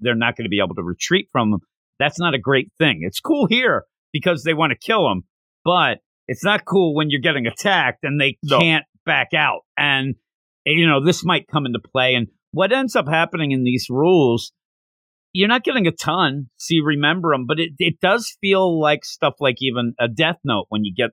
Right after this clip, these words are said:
Speaker 1: the different rules, you get the different deals, because they are setting up the world that way. But it says, "Once a fabricant is aware of the presence of superior flesh, they cannot turn their back to it."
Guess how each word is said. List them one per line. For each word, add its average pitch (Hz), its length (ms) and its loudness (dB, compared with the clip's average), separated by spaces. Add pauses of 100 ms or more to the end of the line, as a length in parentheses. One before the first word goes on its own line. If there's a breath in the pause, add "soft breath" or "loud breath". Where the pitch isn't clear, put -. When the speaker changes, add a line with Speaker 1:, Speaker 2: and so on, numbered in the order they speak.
Speaker 1:
the 95 240 -10
different 104 340 -6
rules, 175 440 4
you 98 60 -10
get 107 160 -2
the - 60 -20 (120)
different 95 200 -6
deals, 180 360 2 (280)
because 156 300 -2
they 151 140 2
are 139 140 4
setting 120 420 -2
up - 160 -2
the 123 60 -4
world 135 440 0 (100)
that 120 260 0
way. 117 460 0 (200)
But 117 80 -2
it 120 60 -4
says, - 260 -4
"Once 120 240 -2
a 131 60 -4
fabricant 113 560 -2
is 101 140 -4
aware 107 220 0
of 123 80 0
the 110 80 -2
presence 104 540 -2
of 104 160 -4
superior 98 500 -2 (160)
flesh, 123 440 0 (340)
they 139 100 2
cannot 120 340 0
turn 110 200 -2
their 98 100 -2
back 160 380 -2 (100)
to 131 140 2
it." 92 140 0